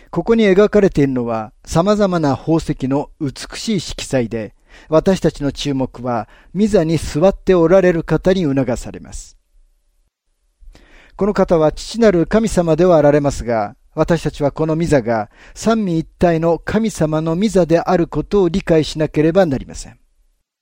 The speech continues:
三位一体の三つの威嚇は次のように区別して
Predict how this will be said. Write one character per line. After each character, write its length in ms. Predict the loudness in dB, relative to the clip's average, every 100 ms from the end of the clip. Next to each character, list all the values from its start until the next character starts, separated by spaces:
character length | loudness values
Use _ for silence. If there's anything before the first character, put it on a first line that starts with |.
| _ _ _ _ _ _ -20 -20 -20 _ _
三 240 | 0 2
位 100 | 2
一 100 | -2
体 240 | 2 2 2
の 140 | 0
三 220 | 0 -2 -4
つ 160 | -4
の 120 | 0 2
威 60 |
嚇 360 | 2 0 0 -2
は 240 | 0 -2
次 320 | -4 -8 -2
の 140 | 0 2
よ 140 | 2
う 40 | 2
に 120 | -2
区 180 | -2 0
別 240 | 0 -2
し 80 | -2
て 120 | -2